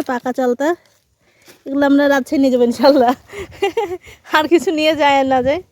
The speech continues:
এখান থেকে এই চালতা আমার নিয়ে যাওয়া লাগবে, কারণ এটা আমার খুবই পছন্দের। দেখো কি বিশাল গাছ, দেখো, এই যে চালতাটা ধরে আছে, কিন্তু তোমাদেরকে তো আমি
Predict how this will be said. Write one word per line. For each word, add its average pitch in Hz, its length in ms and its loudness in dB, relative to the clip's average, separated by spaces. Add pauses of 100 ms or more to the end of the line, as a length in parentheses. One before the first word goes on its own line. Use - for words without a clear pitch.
(680)
এখান 269 220 -4
থেকে 269 160 -4 (100)
এই 269 60 0 (140)
চালতা 294 380 -2
আমার 302 180 -2
নিয়ে 277 180 0
যাওয়া 247 160 2
লাগবে, 233 240 -2
কারণ 269 180 -4
এটা 254 160 -4
আমার 247 180 -4
খুবই 277 260 -12
পছন্দের। 262 380 -6 (2000)
দেখো 285 240 -6
কি 349 60 -2 (100)
বিশাল 381 340 2
গাছ, 247 160 0 (100)
দেখো, 240 200 -8 (1800)
এই 247 220 -6
যে 262 140 -2
চালতাটা 226 340 -4 (100)
ধরে 220 200 -4
আছে, 277 140 -12 (100)
কিন্তু 262 280 -6 (2750)
তোমাদেরকে 262 320 -4
তো 254 100 -10
আমি 262 80 0